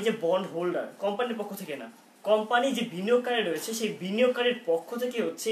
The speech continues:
এই পার্টটা করা হয়। বিনিয়োগকারীর কর্তৃপ-, মানে বিনিয়োগকারীর কাছে এই যে bond,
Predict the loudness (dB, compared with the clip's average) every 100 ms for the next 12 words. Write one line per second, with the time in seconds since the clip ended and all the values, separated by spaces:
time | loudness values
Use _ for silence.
0 | -2 -2 -4 -4 -8 -8 -8 -12 -18 -20
1 | -20 -20 -20 -20 -20 -20 -20 -10 -4 2
2 | 4 4 0 0 -2 -6 -4 -2 -2 0
3 | 2 2 0 2 2 4 0 0 -2 -4
4 | -4 -6 -8 -10 -20 -20 -16 -6 -2 0
5 | 2 2 0